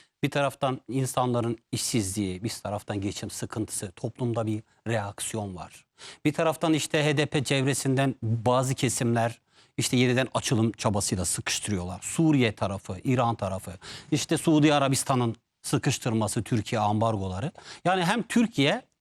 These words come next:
hem de A K P iktidar çok ciddi bir kıskaç içerisinde.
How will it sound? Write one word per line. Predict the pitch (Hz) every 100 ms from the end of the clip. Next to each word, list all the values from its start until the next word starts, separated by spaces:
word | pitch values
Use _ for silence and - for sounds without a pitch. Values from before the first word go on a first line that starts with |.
| _ _ -
hem | 160
de | 151
A | 131
K | - 135
P | 135
iktidar | 117 120 - 131 147 _ _ -
çok | 196 -
ciddi | - 139 208
bir |
kıskaç | 165 - - 175 -
içerisinde. | - 92 85 - -